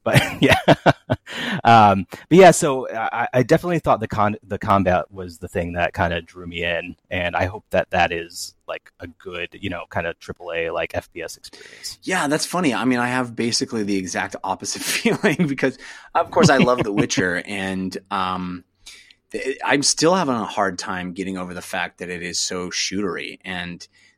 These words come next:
Speaker 2: those action sequences are pure shooter. Um,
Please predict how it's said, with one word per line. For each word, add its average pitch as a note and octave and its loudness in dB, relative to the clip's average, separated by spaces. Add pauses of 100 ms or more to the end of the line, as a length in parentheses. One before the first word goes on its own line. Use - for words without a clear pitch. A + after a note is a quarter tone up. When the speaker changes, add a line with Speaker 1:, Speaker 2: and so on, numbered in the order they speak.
(120)
Speaker 2:
those F#2+ -2
action A2 -2
sequences F#2 -6
are F#2 -2
pure A#2 -4
shooter. G#2+ -4
Um, F2 -10